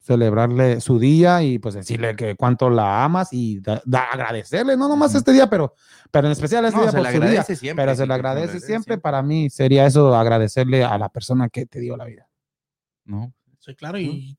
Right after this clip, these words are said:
Speaker 3: aparte de eso también, este, toda la gente que tiene la oportunidad de tenerla cerca, porque mucha gente no la tiene,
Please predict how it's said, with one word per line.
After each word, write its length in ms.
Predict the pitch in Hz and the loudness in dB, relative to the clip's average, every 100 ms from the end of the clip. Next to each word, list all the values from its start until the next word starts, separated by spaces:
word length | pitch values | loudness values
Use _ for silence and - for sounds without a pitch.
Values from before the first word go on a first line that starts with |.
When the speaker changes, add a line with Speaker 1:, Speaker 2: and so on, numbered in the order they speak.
| - | -12
Speaker 3:
aparte 500 | 120 123 147 160 190 | -10 -6 -6 -4 -6
de 20 | |
eso 120 | 185 | -6
también, 400 | - 151 151 180 | -8 -6 -4 -4
este, 400 | 185 - 147 139 | -6 -4 -2 0
toda 180 | 127 170 | 0 0
la 80 | 175 | 0
gente 340 | - 160 180 | -2 -6 -6
que 100 | - | -10
tiene 140 | 139 170 | -8 -4
la 60 | |
oportunidad 420 | 170 135 - 139 165 | -4 -6 -6 -6 -6
de 40 | |
tenerla 340 | 143 147 170 | -6 -4 -4
cerca, 360 | 156 175 185 226 | -2 -4 -4 -8
porque 240 | 208 - | -10 -6
mucha 260 | 147 151 147 | -4 -4 -6
gente 260 | 165 165 170 | -8 -4 -2
no 100 | 160 | -2
la 100 | 151 | 0
tiene, 340 | 170 190 214 | 0 0 -2